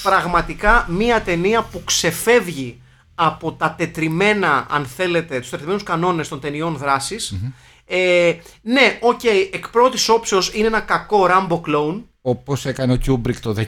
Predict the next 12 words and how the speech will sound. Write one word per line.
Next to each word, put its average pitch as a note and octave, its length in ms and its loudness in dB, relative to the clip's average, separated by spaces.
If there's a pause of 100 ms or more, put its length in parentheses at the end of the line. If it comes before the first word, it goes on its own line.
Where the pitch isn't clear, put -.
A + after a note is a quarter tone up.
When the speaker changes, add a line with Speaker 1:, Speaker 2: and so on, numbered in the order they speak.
Speaker 2:
Killing, A#2 260 -2
ας G#2 180 -2
πούμε, B2 260 6
Speaker 1:
Μπράβο. F3+ 360 6
Speaker 2:
και F3 60 6
μετά G#3 240 2
έκανε C#3 340 0
το B2 480 4 (240)
Κρούτι A#2+ 180 -2
στο C3+ 120 -4
Πορτοκάλι. A2 640 -2 (120)
Speaker 1:
Ναι, A3+ 200 0